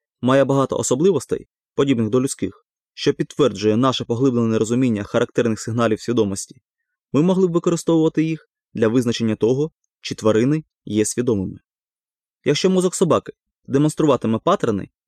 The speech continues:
подібні до мозку свідомої людини, це буде доказом того, що собаки мають свідомість. Попередні тести на мавпах і мишах свідчать, що мозок,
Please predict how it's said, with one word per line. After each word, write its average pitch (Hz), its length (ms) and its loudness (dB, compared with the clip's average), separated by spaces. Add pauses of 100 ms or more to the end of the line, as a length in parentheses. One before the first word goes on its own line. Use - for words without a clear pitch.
подібні 127 360 0
до 123 100 0
мозку 123 260 -2
свідомої 120 420 0
людини, 120 400 -2 (500)
це 123 160 0
буде 151 180 2
доказом 170 380 0
того, 170 340 -2 (260)
що - 180 -6
собаки 110 520 -2 (120)
мають 98 400 0
свідомість. - 720 -6 (760)
Попередні 131 440 0
тести - 320 -2
на 113 120 -2
мавпах 127 380 -4
і 120 60 -2
мишах 139 360 -2
свідчать, - 560 -8 (340)
що - 200 -2
мозок, 175 380 0